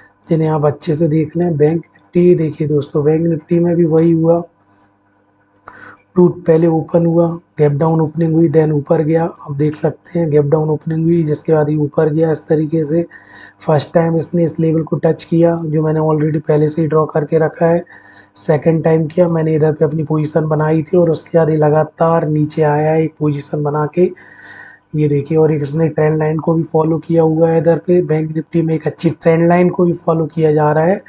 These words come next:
तो वो भी मैं आपको दिखा देता हूँ किस तरीके से है। चलिए, अ, आप देख सकते हैं, ये देखिए किसने एक trend line को फॉलो किया है इधर पे इस तरीके से।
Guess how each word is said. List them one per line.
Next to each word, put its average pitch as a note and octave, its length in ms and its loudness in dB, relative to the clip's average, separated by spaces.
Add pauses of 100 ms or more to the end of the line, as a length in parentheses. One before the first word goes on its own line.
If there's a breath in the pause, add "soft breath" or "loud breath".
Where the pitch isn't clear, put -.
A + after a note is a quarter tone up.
(680 loud breath)
तो D3+ 440 -2 (180)
वो C#3+ 160 0
भी D3+ 120 -2
मैं D3+ 120 -2
आपको D3+ 280 -4
दिखा D3+ 280 0
देता D#3 260 -4
हूँ E3 100 -4
किस D3 200 -6
तरीके D3 360 -2
से D#3 200 -2
है। F3+ 180 -4
चलिए, D#3+ 480 0 (1200)
अ, E3 100 -8
आप D#3+ 460 -4
देख D#3 180 -2
सकते - 420 -6
हैं, C#3+ 100 2
ये D3+ 240 0
देखिए D#3+ 380 -2
किसने D#3+ 360 -4
एक D3+ 100 -6 (480)
trend E3 300 2
line F3 240 0
को - 120 -8 (180)
फॉलो D3 240 -2
किया C#3+ 280 0
है C#3 120 2
इधर C#3 160 -2 (120)
पे D3+ 100 -2
इस C3+ 180 -6
तरीके C3+ 340 -4
से। - 120 -12